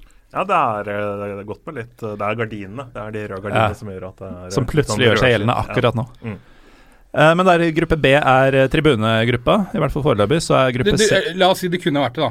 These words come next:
Speaker 3: Det er klart at når to av lagene ikke kan dra på bortematch, så ok, men, men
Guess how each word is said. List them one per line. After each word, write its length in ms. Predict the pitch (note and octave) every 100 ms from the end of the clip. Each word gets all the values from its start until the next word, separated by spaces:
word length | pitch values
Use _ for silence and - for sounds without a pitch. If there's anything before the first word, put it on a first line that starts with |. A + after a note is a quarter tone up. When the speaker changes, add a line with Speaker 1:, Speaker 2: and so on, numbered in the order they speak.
| -
Speaker 3:
Det 80 | -
er 100 | C#3+
klart 140 | C#3 C#3
at 60 |
når 80 | D3
to 120 | C3 C3
av 60 |
lagene 260 | B2 A#2+ B2+
ikke 120 | A#2
kan 120 | B2
dra 120 | B2 A2+
på 120 | C3
bortematch, 440 | A#2+ A#2+ C3 A#2+
så 200 | - C3 B2 A#2 A2 - - - -
ok, 140 | C#3 B2+ A#2 -
men, 220 | D3 C#3 C3+
men 160 | C#3